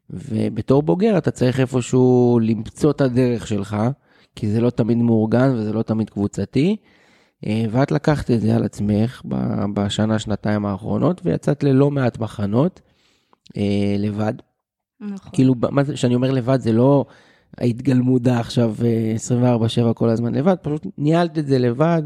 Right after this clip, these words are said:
Speaker 1: אה, כאילו, קיבלת את החלטות עם הצוות המקצועי, עם מי שהיה באותו רגע, אבל לקחת את זה על עצמך, את הניהול, להשכיר דירה, לקנות את האוכל, לנהל את עצמך,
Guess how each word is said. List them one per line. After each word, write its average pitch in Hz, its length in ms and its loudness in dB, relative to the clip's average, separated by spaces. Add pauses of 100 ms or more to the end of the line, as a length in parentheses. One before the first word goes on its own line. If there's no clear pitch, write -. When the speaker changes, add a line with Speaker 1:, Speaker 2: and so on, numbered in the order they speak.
(140)
Speaker 1:
אה, 127 240 -4
כאילו, 123 240 -2 (460)
קיבלת 107 300 -4
את 104 100 -8
החלטות 120 500 -2
עם 92 100 -4
הצוות 98 340 -6
המקצועי, 120 640 0
עם 110 140 -2
מי 113 100 0
שהיה 110 380 -2
באותו 110 420 -2
רגע, 190 300 0
אבל 113 260 -2 (720)
לקחת 127 220 0
את 120 100 0
זה 117 120 0
על 110 60 0
עצמך, 131 520 0
את 107 140 -8
הניהול, 120 640 4
להשכיר 113 540 0
דירה, 120 600 0
לקנות 113 400 -6
את 123 160 -4
האוכל, 131 440 0
לנהל 113 440 0
את - 160 -4
עצמך, 120 560 -4